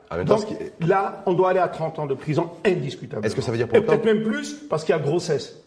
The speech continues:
Speaker 1: Est-ce que, est-ce que pour autant, professeur Chalabi, vous dites aussi que ces circonstances atténuantes, dans le cas de viol avec violence sur mineur, avec grossesse non désirée,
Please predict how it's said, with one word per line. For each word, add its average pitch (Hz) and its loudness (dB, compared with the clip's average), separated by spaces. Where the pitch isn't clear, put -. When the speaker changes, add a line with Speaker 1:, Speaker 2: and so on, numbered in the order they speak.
Speaker 1:
Est-ce 113 -2
que, 135 0
est-ce 110 -2
que - -4
pour 113 -2
autant, 120 0
professeur 113 -6
Chalabi, 123 0
vous 135 -2
dites 113 -6
aussi 110 -6
que 120 -4
ces 101 -10
circonstances - -8
atténuantes, 117 -6
dans 101 -2
le 101 -2
cas 110 -2
de 107 -4
viol 123 -2
avec 95 -2
violence 104 -4
sur - -6
mineur, 107 -2
avec 85 -2
grossesse - -6
non 101 -2
désirée, 104 -4